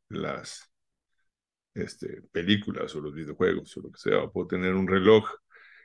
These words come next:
que yo le necesito hacer esa costura, toman una brocha, así como pintan en Photoshop o en Fresco, lo que quieran, y ponen, eh, se ponen a poner la costurita así como si pintan el pincel.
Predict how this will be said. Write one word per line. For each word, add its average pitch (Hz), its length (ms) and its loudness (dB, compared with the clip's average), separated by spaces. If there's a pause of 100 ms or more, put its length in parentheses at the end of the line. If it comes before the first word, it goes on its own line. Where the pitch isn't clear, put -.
(140)
que 98 140 0
yo 95 120 2
le 98 160 6
necesito 98 520 2
hacer 110 180 6
esa 107 260 4
costura, 110 640 2
toman 110 280 4
una 127 180 2
brocha, 165 440 4
así 127 180 -4
como 120 260 -4
pintan 139 640 2
en - 120 -6
Photoshop - 580 -4
o 85 120 -2
en 76 300 -8 (760)
Fresco, - 720 6 (680)
lo 185 120 -2
que 113 140 -16
quieran, 120 280 2 (540)
y 107 120 0
ponen, 113 680 -2 (180)
eh, - 200 -4 (420)
se - 160 -4
ponen 101 280 0
a 104 80 -2
poner 90 260 -2
la 87 180 -4
costurita - 420 -4
así - 140 -10
como - 180 -12
si - 140 -18
pintan 85 320 -8
el 82 80 -10
pincel. 82 280 -12